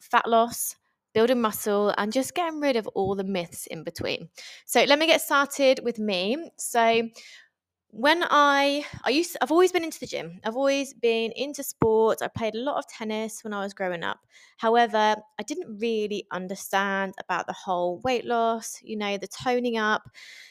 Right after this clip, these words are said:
Um, I always wanted to be as small as possible. And coming out of kind of high school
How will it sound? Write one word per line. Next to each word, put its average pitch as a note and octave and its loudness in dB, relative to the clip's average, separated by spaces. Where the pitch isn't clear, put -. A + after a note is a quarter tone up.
Um, G#3+ 2
I G#3+ 0
always B3 2
wanted C4 -4
to - -18
be C4 -4
as C4+ -4
small A3+ -2
as G#3+ -6
possible. D4 0
And A3 -2
coming B3+ -2
out A3+ 2
of - -2
kind G#3+ -8
of G3 -6
high A#3+ -2
school G3 -4